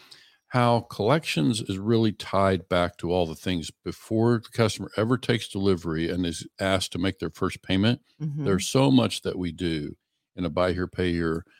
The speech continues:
Speaker 1: life cycle of a deal that affect the collections process and, and, and lead to success. So why don't we just start there?
Speaker 2: So this is kinda like pre-collections,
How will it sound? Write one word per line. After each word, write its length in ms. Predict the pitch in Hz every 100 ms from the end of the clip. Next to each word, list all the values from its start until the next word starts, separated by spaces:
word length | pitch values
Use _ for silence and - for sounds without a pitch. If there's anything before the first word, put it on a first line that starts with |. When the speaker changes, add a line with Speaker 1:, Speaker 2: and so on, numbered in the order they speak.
| _ _ _ _
Speaker 1:
life 400 | 92 92 95 98
cycle 480 | - 92 87 - 85
of 120 | 82 78
a 40 |
deal 640 | 82 95 95 85 76 82 - _ _ _ _ 90
that 440 | 95 87 85 - - _ _ _ _ _
affect 800 | 107 - - 101 92 - - -
the 100 | 101
collections 580 | - 95 90 - 90 -
process 840 | - 101 90 - - - - - - _ _ _ - - _
and, 420 | 113 104 101 95 - _ _ _ _
and, 180 | 113 107
and 420 | 107 107 107 92
lead 540 | 95 107 104 104 92 - _ _
to 320 | - 107 98
success. 840 | 92 - - - 104 - - - - _ _
So 200 | - 101
why 120 | 110
don't 100 | 139
we 100 | 113
just 240 | 104 110 -
start 320 | - 80 -
there? 240 | 98 85 -
Speaker 2:
So 160 | - 208
this 140 | 214
is 80 | 214
kinda 220 | 226 214
like 160 | 185 139 - -
pre-collections, 880 | 226 220 220 190 123 - 92 82